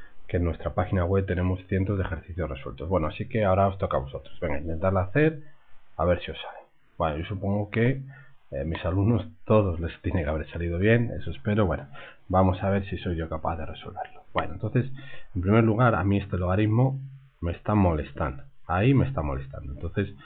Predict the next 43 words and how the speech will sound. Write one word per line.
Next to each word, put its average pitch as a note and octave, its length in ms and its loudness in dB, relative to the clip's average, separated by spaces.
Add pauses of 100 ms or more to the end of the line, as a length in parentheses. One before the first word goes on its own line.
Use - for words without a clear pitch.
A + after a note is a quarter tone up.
(280)
lo F2 100 0
voy F2 120 2
a F2 80 2
pasar F2+ 360 -2
por E2 100 -2
el E2 60 -2
otro E2 180 -4
lado G#2+ 340 0 (380)
dividiendo. E2 520 -2
El - 80 -8
que D#2 100 -4
no E2 60 0
haya E2 200 0
esto, - 280 -6 (200)
hecho E2 300 -4
esto F2 220 -6
de E2 100 -2
principio F2 500 -2
ya, A2 360 0 (600)
eh, F#2 220 -2 (680)
pues C#2 300 -4 (460)
no E2 240 -2
sé - 120 -6
dónde D#2 220 0
habrá E2+ 240 2
ido, C3 280 4 (1040)
pero D#2+ 160 -6
seguro E2 320 -4
que F2+ 60 2
a - 20 0
ningún D#2+ 260 -2
sitio. C#2 240 -6
Bueno, E2+ 260 0 (840)
bueno, F2+ 400 2
y F#2+ 140 -2
ahora F#2+ 380 6
un G#2 220 4
producto A2 520 4
de D#2+ 80 -4
un F2+ 80 2
logaritmo G#2+ 460 4
pasa F#2 280 0
dentro A#2 460 4